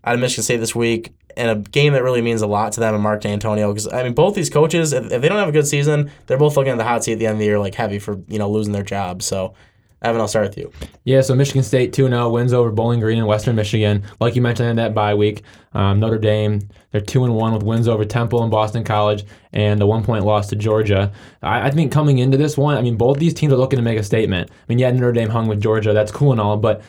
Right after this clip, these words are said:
Speaker 2: I mean,
Speaker 1: Yeah.
Speaker 2: they're looking, they're looking for a, a win that can kinda keep the ball rolling here.
Speaker 1: They need a win, not
Speaker 2: They
Speaker 1: a, not a hang around. <laughs>
Speaker 2: E-, ex-, exactly, exactly. And, and looking at Notre Dame, I mean, they got Miami, Ohio after Michigan State, and then they have North Carolina, and then they jump right into U S C. So,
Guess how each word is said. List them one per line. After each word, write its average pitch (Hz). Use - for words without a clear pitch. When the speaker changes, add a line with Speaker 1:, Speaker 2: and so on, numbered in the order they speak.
Speaker 2:
I 123
mean, 127
Speaker 1:
Yeah. -
Speaker 2:
they're 151
looking, 139
they're 156
looking 165
for 139
a, 110
a 123
win 135
that 123
can 123
kinda 120
keep 139
the 127
ball 117
rolling 107
here. 104
Speaker 1:
They 131
need 139
a 117
win, 107
not 117
Speaker 2:
They 113
Speaker 1:
a, -
not 127
a 110
hang 117
around. 107
<laughs> -
Speaker 2:
E-, 127
ex-, 127
exactly, 131
exactly. 113
And, 117
and 120
looking 135
at 120
Notre 123
Dame, 117
I -
mean, 117
they 117
got 110
Miami, 117
Ohio 110
after 107
Michigan 113
State, 107
and 113
then 117
they 120
have 113
North 117
Carolina, 117
and 113
then 160
they 175
jump 143
right 131
into 131
U 117
S 104
C. 107
So, 110